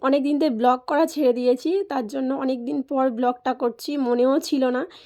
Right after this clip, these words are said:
যে আমি খাওয়া দাওয়া করছি সেটুকুও শেয়ার করব। তো প্রথমেই বলছি যে কিছু মনে করো না, যে সব কিছু শেয়ার করবো বলেছিলাম, তো খাওয়া দাওয়াটা শেয়ার করিনি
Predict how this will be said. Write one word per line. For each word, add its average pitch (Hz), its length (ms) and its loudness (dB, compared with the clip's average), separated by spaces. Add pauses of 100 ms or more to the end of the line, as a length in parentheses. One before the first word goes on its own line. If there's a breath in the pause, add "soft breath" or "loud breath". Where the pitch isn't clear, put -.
(140 loud breath)
যে 240 560 4
আমি 247 300 -2
খাওয়া 240 320 -2
দাওয়া 240 200 2
করছি 254 380 -4
সেটুকুও 240 460 -4
শেয়ার 247 340 -6
করব। 277 400 -2 (480 soft breath)
তো 262 260 -2
প্রথমেই 302 480 0
বলছি 285 520 0 (180)
যে 262 200 0
কিছু 285 240 -4
মনে 262 240 -2
করো 285 180 -4
না, 269 180 -2 (400 loud breath)
যে 285 80 -2
সব 269 200 -4 (100)
কিছু 277 180 -4
শেয়ার 247 280 -2
করবো 269 220 0
বলেছিলাম, 262 680 0
তো 247 320 -2
খাওয়া 247 260 0
দাওয়াটা 247 280 2
শেয়ার 262 300 -2
করিনি 247 480 -2